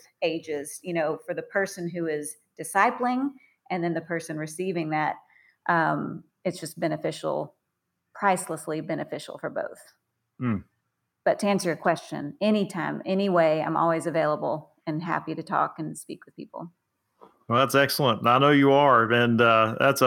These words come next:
Speaker 2: you're a blessing to our body, your family, and, um, uh, I truly mean that. You know, as we come up on this Sunday, as we start, start this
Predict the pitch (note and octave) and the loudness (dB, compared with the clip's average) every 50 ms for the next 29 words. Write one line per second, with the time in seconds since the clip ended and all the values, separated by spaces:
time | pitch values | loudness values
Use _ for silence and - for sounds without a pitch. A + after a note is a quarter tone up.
0 | A#2+ A2+ A#2 C3 C#3 C#3+ C3+ C3 B2+ A#2 D3 D#3+ - - E3 D#3 D3 D3+ C#3+ C3+ | 4 4 4 4 6 6 6 6 6 6 4 4 6 4 4 6 6 6 6 6
1 | B2 C3+ D3 D3 B2+ A#2+ A#2 G#2+ A2+ A2+ G#2 C3 C#3+ D3 C#3+ C#3 C#3 C#3+ C#3+ C#3 | 6 6 6 6 6 4 4 4 2 2 4 4 4 4 4 4 6 6 6 6
2 | C3+ B2+ A2+ G#2 G2+ G2+ G2+ - - - - - - _ _ A#2 A2+ G#2+ G#2+ G#2+ | 6 6 6 4 4 0 -2 -6 -16 -20 -20 -20 -20 _ _ 0 2 4 6 6
3 | G#2 G#2 G2+ G2 G#2 G2+ - _ _ _ _ _ _ - A2+ A2 G#2 G#2 G#2 G#2 | 4 4 2 0 -4 -10 -12 _ _ _ _ _ _ -8 -6 -4 -2 -2 0 -2
4 | G#2 G#2+ - - A2 G#2+ - - A2 G#2 - - D3 C#3+ C3+ B2 B2 C3+ D3 C#3 | -2 -2 0 -2 -2 -2 -4 -8 -8 -6 0 2 4 4 4 4 4 4 4 6
5 | B2+ A#2+ A2+ A2+ A2+ - - _ - - - - - _ _ - C3+ D3 D3+ D3 | 6 6 6 4 2 0 -8 _ -20 -20 -20 -20 -20 _ _ 2 6 6 8 8
6 | C3+ C3 D#3+ D#3 - E3 D#3 D3+ D3+ D3 D3+ C#3 C3+ C3+ D3+ D3 C#3 - - - | 6 6 4 4 4 6 6 6 6 6 6 6 8 6 6 6 4 2 2 4
7 | - D3+ E3 E3+ D#3+ D3 C3 A#2+ A#2 A#2+ C3 C3+ C3 A#2 A#2+ C3 B2+ - - C3+ | 6 6 6 6 6 6 6 6 6 6 6 6 4 4 4 2 2 4 6 6
8 | C#3 C#3+ B2+ - - - - - C#3+ D3+ F#3+ G#3+ G3+ D#3 D3 C3+ - - - - | 6 6 4 -2 -8 -8 0 4 6 6 6 6 6 4 4 4 4 2 -2 -4
9 | - | -6